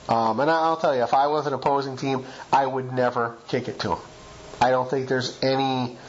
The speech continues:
there is no circumstance, you know, and I guess the only time is there was that one play against, um, you know, when Rutgers was basically in their own end zone. And, you know, when you're in those circumstances, you don't have a lot of options. You just need to get the ball off.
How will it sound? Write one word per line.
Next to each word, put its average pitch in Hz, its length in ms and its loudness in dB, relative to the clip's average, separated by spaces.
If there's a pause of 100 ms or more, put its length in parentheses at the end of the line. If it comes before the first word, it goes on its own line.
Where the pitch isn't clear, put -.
(340)
there 135 220 4
is 131 160 -2
no 147 340 4
circumstance, 143 840 -2 (280)
you 156 80 2
know, 143 200 4
and 143 560 -2
I 156 120 4
guess 180 360 -2
the 156 140 2
only 175 240 2
time 160 360 2
is 143 140 0
there 139 140 2
was 131 100 0
that 131 160 4
one 139 240 2
play 147 320 0
against, 131 500 -2 (400)
um, 120 380 2
you 143 60 2
know, 120 120 2
when 123 180 2
Rutgers 139 480 0
was 127 160 -2
basically 135 600 0
in 139 100 2
their 135 120 4
own 131 160 2
end 120 220 -2
zone. 131 360 2 (680)
And, 131 320 2
you 165 80 2
know, 143 180 4
when 147 160 0
you're 151 160 2
in 151 60 0
those 180 240 2
circumstances, 147 840 0
you 135 80 2
don't 135 140 2
have 139 120 2
a 135 60 2
lot 131 180 4
of 123 60 0
options. 123 480 0
You 135 80 -2
just 131 160 -2
need 135 140 0
to 135 80 -4
get 127 160 2
the - 80 0
ball 117 260 4
off. 135 400 2